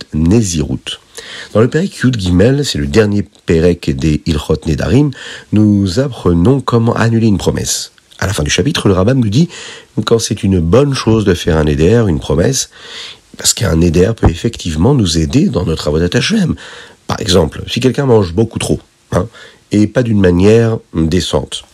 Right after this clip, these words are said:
il peut faire la promesse de ne pas manger de viande pendant un ou deux ans. Si quelqu'un boit trop de vin, il peut faire un Neder, une promesse de ne plus boire de vin pendant la semaine, si ce n'est le jour de Shabbat ou les jours de fête, pendant quelques années. Et là, ça va lui permettre un petit peu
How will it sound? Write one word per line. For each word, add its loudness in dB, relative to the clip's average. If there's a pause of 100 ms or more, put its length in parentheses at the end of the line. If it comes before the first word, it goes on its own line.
(200)
il -6
peut -2
faire -2
la -4
promesse -2
de 0
ne 2
pas 0
manger 0
de -4
viande 0
pendant 0 (240)
un 2
ou 0
deux -2
ans. -10 (500)
Si -4
quelqu'un -2
boit -2
trop -10
de -2
vin, 0 (480)
il -4
peut -6
faire 0
un -2
Neder, 0 (240)
une 0
promesse -2
de 0
ne -2
plus 0
boire 0
de -2
vin -2 (480)
pendant 2
la -2
semaine, 0 (200)
si -2
ce -2
n'est 4
le 0
jour 0
de 2
Shabbat -2
ou -2
les 2
jours 0
de 2
fête, -2 (200)
pendant -2
quelques -2
années. 0 (520)
Et 0
là, 2
ça -2
va 0
lui -2
permettre -4
un -2
petit -6
peu 0